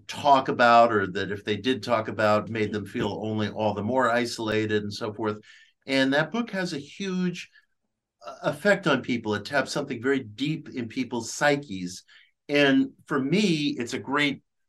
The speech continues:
record of the paranormal because the book, and, and I always recommend it to, to writers, uh, and to aspiring writers, the book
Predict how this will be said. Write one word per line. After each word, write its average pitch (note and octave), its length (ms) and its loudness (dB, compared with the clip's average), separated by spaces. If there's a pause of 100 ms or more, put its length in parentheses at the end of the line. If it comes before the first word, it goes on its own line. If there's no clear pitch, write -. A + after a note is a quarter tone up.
(160)
record B2+ 560 4
of A2 160 2
the A2+ 80 -4
paranormal B2 760 2
because A#2 400 -2
the A#2 140 -6
book, D#3 580 2
and, C3+ 180 -2
and B2+ 200 -2
I B2 100 -2
always D#3+ 320 2
recommend C#3 560 -2
it G#2+ 180 -4
to, A2 320 -2 (520)
to B2 160 -6
writers, A#2+ 760 2 (300)
uh, A#2+ 400 6
and A#2 220 -4
to B2 160 -4
aspiring C3+ 640 2
writers, G#2+ 500 0 (500)
the D#3+ 100 0
book - 520 -2